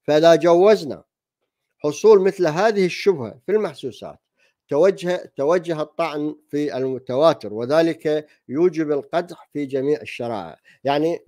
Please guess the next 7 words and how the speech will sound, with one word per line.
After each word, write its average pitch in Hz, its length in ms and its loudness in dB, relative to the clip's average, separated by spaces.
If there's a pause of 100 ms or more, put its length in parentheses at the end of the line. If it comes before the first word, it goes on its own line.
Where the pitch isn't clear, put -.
(140)
ال-، 156 200 -8
المشكلة 156 720 0
عميقة 156 440 0
جدًا، 147 320 -2
ليست 170 520 -2
مشكلة 151 760 -4
سطحية، 123 720 -8